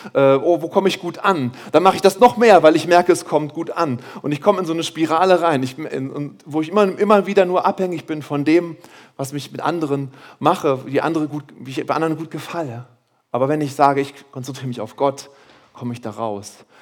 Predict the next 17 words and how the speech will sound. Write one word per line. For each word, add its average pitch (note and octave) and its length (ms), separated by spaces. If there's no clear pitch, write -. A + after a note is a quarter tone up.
Und A#2+ 140
Gott D3 360
gibt - 140
mir - 60
eine A#2+ 140
neue B2+ 400
Sicherheit, C3 600
eine B2 140
neue B2+ 320
Richtung. A2+ 540
Ich - 60
habe F3+ 120
in F3 60
einem, D#3+ 260
einem D3 200
Buch F#3 180
was, E3 320